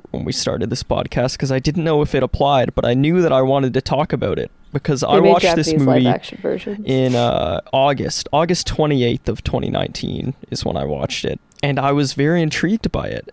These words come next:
Speaker 1: And so I'm, I'm very happy that you guys are able to include a bit of my thoughts here, and I'm very excited to hear what you guys think about this movie. My experience with Death Note as a, as a property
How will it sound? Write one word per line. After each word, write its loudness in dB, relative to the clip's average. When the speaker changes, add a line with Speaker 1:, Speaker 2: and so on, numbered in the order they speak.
Speaker 1:
And -2
so 2
I'm, 2
I'm 0
very 2
happy 2
that 0
you 0
guys -2
are 0
able -2
to -2
include -2
a -4
bit -2
of -4
my -2
thoughts -2
here, 2
and 2
I'm 0
very 2
excited -2
to 0
hear -2
what 0
you 2
guys 0
think -4
about -2
this -4
movie. -4
My 2
experience 0
with -4
Death -2
Note 2
as -2
a, 0
as -2
a -2
property 0